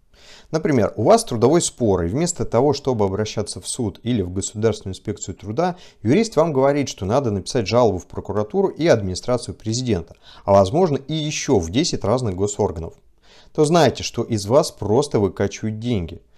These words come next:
Прокуратура в девяносто девяти процентах случаев не рассматривает жалобы, а пересылает их по подведомственности. А администрация президента в ста процентах случаев не будет рассматривать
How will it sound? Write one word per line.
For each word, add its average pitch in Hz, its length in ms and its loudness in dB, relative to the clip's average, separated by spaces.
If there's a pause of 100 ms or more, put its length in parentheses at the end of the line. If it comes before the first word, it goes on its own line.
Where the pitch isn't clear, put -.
(200)
Прокуратура 131 640 2
в 95 80 2
девяносто 139 520 0
девяти 147 400 -4
процентах 98 540 -2
случаев - 520 -6
не 139 220 0
рассматривает 120 680 -2
жалобы, 90 480 -2
а 156 180 0
пересылает 107 680 -4
их 107 140 -12
по 117 140 -4
подведомственности. 90 1040 -8 (480)
А 95 160 4
администрация 92 680 0
президента 101 480 -6
в - 80 -14
ста 165 340 6
процентах 104 520 -4
случаев - 480 -10
не 127 100 0
будет 131 340 -4
рассматривать 165 540 -4